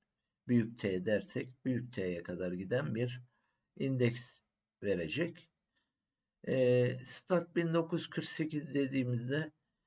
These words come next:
verilerin bin dokuz yüz kırk sekizde başladığı, start bin dokuz yüz yetmiş sekiz virgül iki dediğimizde bir vektör şeklinde C,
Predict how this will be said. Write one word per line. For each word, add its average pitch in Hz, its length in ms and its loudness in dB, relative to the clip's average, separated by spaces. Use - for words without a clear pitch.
verilerin 147 600 2
bin 147 160 -2
dokuz 143 260 -2
yüz - 60 -12
kırk 131 160 -2
sekizde 123 480 0
başladığı, 101 760 -2
start 165 500 2
bin 151 180 2
dokuz 147 400 0
yüz 131 260 -6
yetmiş 123 420 0
sekiz 131 380 0
virgül 110 360 0
iki 113 260 -4
dediğimizde 90 720 -2
bir 95 200 -2
vektör 101 360 -2
şeklinde 98 640 -6
C, 113 420 0